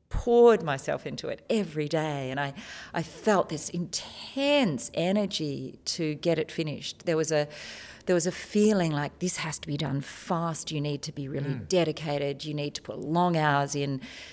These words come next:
Speaker 1: you gotta manage this book, you've gotta get this book done."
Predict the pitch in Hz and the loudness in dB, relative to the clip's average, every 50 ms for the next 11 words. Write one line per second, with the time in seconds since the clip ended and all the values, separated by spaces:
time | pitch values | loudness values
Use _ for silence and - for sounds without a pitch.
0 | - - 180 202 226 247 202 151 131 139 139 135 143 160 185 196 185 165 147 - | -12 -2 -2 6 8 8 8 8 6 4 0 2 4 4 6 6 4 2 0 -2
1 | - 139 131 - - 139 127 - - 180 190 175 - 185 160 143 135 131 - - | -4 -4 -4 -2 -4 -4 -6 -4 -2 -2 -2 0 2 2 2 2 0 -2 -4 -4
2 | - 185 175 - - 143 - - 160 131 - - 165 156 156 156 151 143 135 135 | -2 -2 -2 -2 -4 -6 -6 -4 -6 -8 -6 -6 -6 -4 -2 -2 -2 -4 -4 -4
3 | 139 139 - | -6 -8 -10